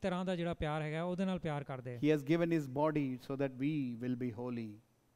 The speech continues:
Speaker 1: ਉਹਨਾਂ ਨੇ ਆਪਣਾ ਸਰੀਰ ਦਿੱਤਾ ਤਾਂ ਕਿ ਅਸੀਂ ਪਵਿੱਤਰ ਹੋਈਏ।
Speaker 2: Think about the perfect sacrifice of Lord Jesus Christ।
Speaker 1: ਸੋਚੋ ਉਹ ਸਿੱਧ ਬਲੀਦਾਨ ਪ੍ਰਭੂ ਯਿਸੂ ਦਾ।
Speaker 2: It is not something abstract।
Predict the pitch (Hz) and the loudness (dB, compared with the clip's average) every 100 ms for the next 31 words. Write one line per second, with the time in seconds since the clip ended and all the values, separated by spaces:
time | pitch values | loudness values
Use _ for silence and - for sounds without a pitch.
0 | - 165 180 180 165 175 160 170 185 160 | -4 0 2 2 0 -2 0 -2 -2 -2
1 | 180 165 151 175 151 - - 165 156 180 | -2 -2 -4 -2 -2 -2 -2 -2 0 2
2 | 147 135 123 117 - _ _ _ _ 151 | 2 2 -2 -8 -12 _ _ _ _ 2
3 | 170 156 151 151 139 139 - - 151 147 | 4 4 4 4 2 -2 -4 -6 -2 -2
4 | 151 139 - 139 - 139 139 127 123 - | -2 -6 -4 -4 -2 -6 -2 -2 -4 -6
5 | - - 123 123 123 120 113 123 113 110 | -18 -10 -8 -6 -6 -6 -8 -8 -8 -12
6 | - 113 110 - - - - 175 165 190 | -14 -14 -14 -20 -20 -16 -4 -2 0 0
7 | 180 180 170 - 202 165 185 165 151 147 | 0 0 -2 0 -2 0 0 0 0 -4
8 | 156 160 160 143 151 147 165 131 120 - | -2 -2 -2 -2 -2 -2 -4 -8 -8 -12
9 | _ - 147 151 170 208 - 185 180 202 | _ -2 -2 0 2 2 4 2 2 2
10 | 185 165 - 190 185 147 - | 2 2 0 2 4 2 -2